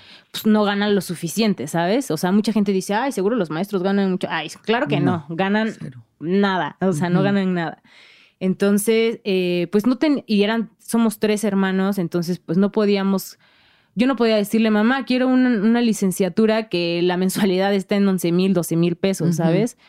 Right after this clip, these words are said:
Speaker 1: Eh, sabía que tenía que apoyar a mi hermano y a mi hermana, y dije, "No, pues, voy a hacerlo yo". Me salí a, a buscar la vida,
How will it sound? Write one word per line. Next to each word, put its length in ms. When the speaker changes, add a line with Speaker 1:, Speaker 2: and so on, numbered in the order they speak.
Speaker 1:
Eh, 600
sabía 440
que 320
tenía 240
que 100
apoyar 320
a 40
mi 120
hermano 380
y 60
a 80
mi 100
hermana, 480
y 300
dije, 280
"No, 220
pues, 140
voy 140
a 40
hacerlo 280
yo". 240
Me 160
salí 600
a, 840
a 120
buscar 580
la 140
vida, 440